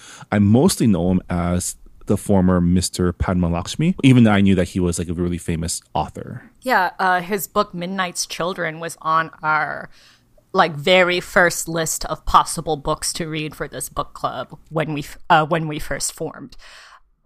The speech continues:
Speaker 2: We just, like, put that off 'cause I was like, "Oh my God, this book is so long. I don't think I have the confidence to finish
Speaker 1: Yeah.
Speaker 2: it within one month."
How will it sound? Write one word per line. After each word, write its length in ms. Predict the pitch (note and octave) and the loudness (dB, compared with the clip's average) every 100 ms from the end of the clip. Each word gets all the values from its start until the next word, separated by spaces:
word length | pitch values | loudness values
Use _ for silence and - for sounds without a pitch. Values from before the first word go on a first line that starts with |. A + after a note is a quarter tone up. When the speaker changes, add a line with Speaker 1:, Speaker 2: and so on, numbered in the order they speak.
| - | 0
Speaker 2:
We 120 | B3 | 4
just, 180 | D#4 - | 6 6
like, 160 | D4 | 4
put 240 | - D4 D4 | 4 4 8
that 220 | B3+ A#3 | 8 8
off 340 | F#3 G3+ C4+ - | 8 10 8 6
'cause 200 | A#3 F3+ | 2 4
I 100 | G3 | 4
was 140 | G3+ | 4
like, 160 | F#3+ - | 0 0
"Oh 140 | G3+ | 0
my 160 | F3+ F#3+ | 0 -4
God, 380 | D#3+ F3 F3 E3+ | 0 2 4 2
this 100 | F3+ | -6
book 240 | - F3 | -6 -4
is 100 | G3+ | -2
so 280 | - G#3 F3+ | 0 0 -2
long. 500 | D3+ D#3 D3+ D#3 - | -4 -2 0 0 0
I 100 | D#3+ | -2
don't 220 | F3 G3 | -2 -4
think 220 | - F#3+ F#3 | -4 -2 0
I 100 | F3 | 2
have 220 | E3+ D#3+ | 2 -2
the 80 | F3+ | -4
confidence 680 | - D3 - E3 D#3+ E3+ - | -4 -4 -6 -10 -8 -10 -6
to 80 | |
finish 300 | A2+ G2+ F#2 | 0 2 2
Speaker 1:
Yeah. 80 | F2 | 2
Speaker 2:
it 100 | - | -2
within 320 | D#3+ - D#3 | -6 -8 -8
one 180 | D#3 D3+ | -6 -4
month." 300 | D#3+ A#3 - | -2 -4 -4